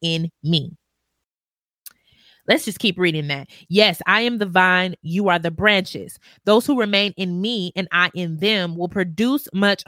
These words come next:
fruit. For apart from me, you can do nothing. And anyone who does not remain in me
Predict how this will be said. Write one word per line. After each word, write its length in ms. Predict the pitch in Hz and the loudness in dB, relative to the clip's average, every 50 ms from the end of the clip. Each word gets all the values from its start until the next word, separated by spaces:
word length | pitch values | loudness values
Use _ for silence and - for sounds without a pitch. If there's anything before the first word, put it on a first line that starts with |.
| - | -14
fruit. 300 | - - 202 175 147 - _ - - - _ | -6 -2 -2 -2 -2 -4 _ -18 -20 -20 _
For 220 | - - 247 233 | -2 4 4 4
apart 680 | 226 - 190 175 - - - - 262 285 330 359 330 - | 4 4 0 -2 -2 -6 -2 2 6 6 6 6 2 -2
from 300 | - - 247 214 185 175 | -4 -4 -2 -2 -2 -4
me, 340 | 170 160 151 151 151 156 - - - - - | -4 -4 -6 -6 -8 -10 -12 -14 -20 -12 -2
you 180 | 185 233 294 | 0 2 2
can 220 | 320 - 294 233 208 | 2 0 -2 -2 0
do 160 | 180 208 190 | 0 0 0
nothing. 640 | 180 185 202 208 220 - - 147 143 135 151 156 - _ _ _ _ _ | 2 2 2 2 0 0 -6 -12 -12 -12 -16 -18 -20 _ _ _ _ _
And 140 | - 202 208 - | -4 -4 -4 -2
anyone 420 | - 277 302 339 349 330 320 294 277 | -2 -2 -2 -2 -2 -2 -2 -4 -4
who 160 | 240 254 247 | -4 -6 -2
does 240 | 185 196 190 175 - | 0 0 0 0 -2
not 460 | 156 160 165 170 185 196 240 - - | -6 -6 -2 2 2 2 2 2 0
remain 420 | 247 240 214 202 185 175 175 170 | -4 -6 -4 -2 -2 -2 -4 -4
in 240 | 170 165 170 160 156 | -6 -8 -10 -8 -8
me 380 | 156 151 151 147 147 160 185 | -8 -8 -8 -10 -10 -12 -12